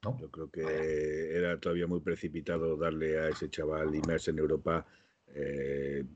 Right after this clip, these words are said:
Speaker 2: tendría que hacer, yo, vamos a ver, que yo creo que el chaval es un buen jugador.
Speaker 1: Y ha jugado contra el
Speaker 2: Creo que el
Speaker 1: Barcelona,
Speaker 2: chaval
Speaker 1: Felipe.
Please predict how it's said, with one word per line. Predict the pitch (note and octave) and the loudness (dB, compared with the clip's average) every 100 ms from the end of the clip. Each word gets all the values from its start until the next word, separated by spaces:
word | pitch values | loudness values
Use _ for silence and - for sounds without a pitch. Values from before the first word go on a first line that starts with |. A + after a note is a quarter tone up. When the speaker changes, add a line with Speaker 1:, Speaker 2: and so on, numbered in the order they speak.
| - | -12
Speaker 2:
tendría | - D#2+ D#2+ E2+ | 0 4 6 6
que | D#2+ | 6
hacer, | F2 D2+ - - - - - | 4 2 -4 -18 -20 -18 -8
yo, | E2 E2+ F2 A2+ - | -2 4 10 10 10
vamos | F#2+ G2+ F2+ | 6 6 8
a | |
ver, | F#2 E2 | 6 6
que | D#2 | 2
yo | D#2+ F#2 | 2 4
creo | G#2 F#2+ | 6 6
que | F#2 | 4
el | |
chaval | E2 F#2+ F#2 | 4 4 4
es | F2 | 2
un | E2+ | 0
buen | E2+ | 0
jugador. | E2 E2 F#2+ | 2 6 8
Speaker 1:
Y | |
ha | F2+ | 6
jugado | - G2 | 4 4
contra | G#2+ A#2 G2 | 6 8 10
el | |
Speaker 2:
Creo | F2+ | 10
que | F#2 | 8
el | |
Speaker 1:
Barcelona, | F#2 F#2 F#2+ F#2 | 8 8 10 8
Speaker 2:
chaval | - - | 2 -2
Speaker 1:
Felipe. | G#2+ - E2 | 0 2 0